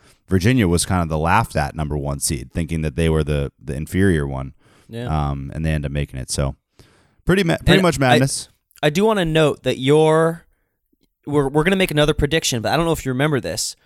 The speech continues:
Speaker 2: but you made a very strong prediction at the beginning of this March Madness
Speaker 1: Mm-hmm.
Speaker 2: before any games had started. Do you know what it was?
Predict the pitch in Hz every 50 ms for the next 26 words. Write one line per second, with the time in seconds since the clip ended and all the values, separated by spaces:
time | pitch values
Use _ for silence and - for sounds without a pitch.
0 | _ _ - 127 139 175 220 220 214 180 147 131 147 156 160 - - - 156 151
1 | 151 147 - - 139 147 147 - - 131 117 113 - 107 101 117 107 107 120 135
2 | 135 131 127 123 - - 90 110 110 107 104 95 - - _ _ _ _ _ _
3 | _ _ - 117 107 127 123 117 110 - - - - - - - _ _ _ _
4 | - 123 120 117 117 - - 123 120 113 110 104 98 92 107 110 107 - 127 -
5 | - 139 143 135 123 135 147 135 139 131 123 113 123 113 - - 117 110 104 101
6 | 95 117 117 117 120 120 117 80 95 110 110 123 147 160 -